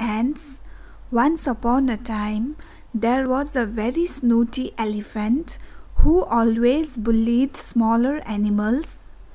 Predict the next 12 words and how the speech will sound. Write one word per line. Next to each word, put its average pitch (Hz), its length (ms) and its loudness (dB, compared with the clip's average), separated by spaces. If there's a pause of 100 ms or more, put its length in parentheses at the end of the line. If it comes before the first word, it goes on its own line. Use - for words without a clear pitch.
(520)
Every 277 380 0
day, 233 460 -2 (360)
he 349 240 4
would 302 360 0
go 269 200 4
to 262 200 -4
the 208 240 -2
ant 233 280 0 (120)
hill 254 180 0
near 240 360 4
his 247 380 -2 (160)
home 233 420 2